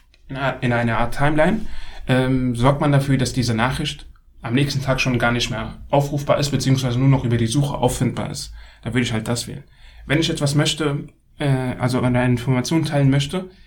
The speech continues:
bei der auch andere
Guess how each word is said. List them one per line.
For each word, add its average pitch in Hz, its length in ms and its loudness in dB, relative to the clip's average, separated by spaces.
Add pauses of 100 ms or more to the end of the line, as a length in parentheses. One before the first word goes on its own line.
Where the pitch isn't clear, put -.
(1040)
bei 123 180 0
der 127 200 0
auch 135 160 -2
andere 135 540 2